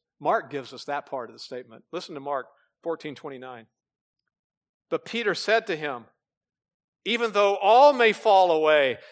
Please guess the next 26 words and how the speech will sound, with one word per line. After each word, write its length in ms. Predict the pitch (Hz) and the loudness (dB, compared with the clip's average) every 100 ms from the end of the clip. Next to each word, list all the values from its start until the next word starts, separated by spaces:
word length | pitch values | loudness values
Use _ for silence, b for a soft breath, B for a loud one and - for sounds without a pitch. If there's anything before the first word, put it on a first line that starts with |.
| B | B
and 80 | 160 | -2
I 80 | 160 | -2
can 100 | 151 | -4
just 180 | 139 - | -12 -10
see 140 | 175 | -12
Peter 320 | - 175 147 | -12 -10 -10
when 80 | 131 | -12
he 60 | 123 | -14
said 240 | 143 127 | -12 -12
that, 240 | 117 110 - | -12 -14 -12
"even 240 | 214 214 | -8 -2
though 320 | 196 180 - _ _ _ _ _ _ - | 0 0 -4 _ _ _ _ _ _ 0
all 720 | 226 233 127 110 _ _ _ _ _ _ _ _ _ _ _ _ _ _ _ - | 4 4 2 -4 _ _ _ _ _ _ _ _ _ _ _ _ _ _ _ -16
can 140 | 160 | -10
fall 260 | - 185 175 | -2 0 0
away," 460 | 170 208 156 113 _ | 0 0 0 -6 _
those 160 | 156 151 | -16 -10
other 180 | 180 147 | -8 -8
guys, 480 | 120 104 _ - _ _ _ _ _ _ _ _ _ _ _ _ | -10 -14 _ -20 _ _ _ _ _ _ _ _ _ _ _ _
"yet 240 | 143 127 - | -10 -10 -8
I 160 | 131 | -10
will 160 | 110 110 | -10 -16
not." 360 | 104 101 _ _ _ _ _ _ _ _ _ _ _ _ _ _ _ _ _ _ _ _ _ _ _ _ _ _ _ _ _ _ | -20 -20 _ _ _ _ _ _ _ _ _ _ _ _ _ _ _ _ _ _ _ _ _ _ _ _ _ _ _ _ _ _
What 160 | 151 170 | -8 -8
a 40 | |
miscalculation 1200 | 120 135 156 - 156 139 - 123 123 127 - 110 | -8 -10 -12 -12 -10 -10 -10 -12 -12 -14 -18 -20